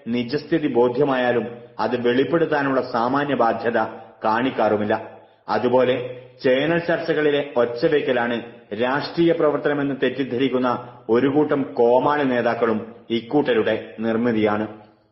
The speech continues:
നുണനിർമ്മാണ ഫാക്ടറികളായി അധപതിച്ച മാധ്യമങ്ങൾ ബാലിശവും പൊള്ളയുമായ വിവാദങ്ങൾ ഇളക്കിവിട്ട് അതിലൂടെ അരക്ഷിതാവസ്ഥയും ആശങ്കയും നിലനിർത്താനാണ് കിണഞ്ഞു ശ്രമിക്കുന്നത്. കടുത്ത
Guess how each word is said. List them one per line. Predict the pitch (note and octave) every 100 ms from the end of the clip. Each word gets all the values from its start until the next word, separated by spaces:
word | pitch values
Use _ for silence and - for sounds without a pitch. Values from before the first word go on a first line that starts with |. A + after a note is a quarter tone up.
| _ _ _ _ _ _ C#3
നുണനിർമ്മാണ | D3 D3+ F3+ F#3 F3+ F3+ F3+
ഫാക്ടറികളായി | F#3 E3 F3 E3+ F3 E3+ E3+
അധപതിച്ച | E3 D#3+ E3 D#3+ D#3+ D#3+ D3 - - A2
മാധ്യമങ്ങൾ | D3 C3+ C#3 E3 D#3 D3+ C#3+ - A2
ബാലിശവും | A#2 B2 C#3+ D#3+ E3+ D3 C#3+
പൊള്ളയുമായ | A#2 B2 A#2+ C3+ D#3 D#3+ D3 C#3
വിവാദങ്ങൾ | B2 A2+ B2+ C3+ C3 C3 -
ഇളക്കിവിട്ട് | A#2+ A#2 A#2+ A2 A#2 G2+ - - - -
അതിലൂടെ | B2 C#3+ D#3 D3 C#3+ -
അരക്ഷിതാവസ്ഥയും | A2+ B2+ C3+ - F3 D#3+ D3+ - D3 C3+ C3+ A2
ആശങ്കയും | B2 C3 E3+ D#3 D3+ C#3
നിലനിർത്താനാണ് | B2 B2 B2 B2 A#2+ A2 A2 C#3 - - - -
കിണഞ്ഞു | B2+ D3 D#3+
ശ്രമിക്കുന്നത്. | - A#2+ A2+ A#2 G#2+ A2+ - - - - _ _ C#3
കടുത്ത | D3 E3+ F#3 F3+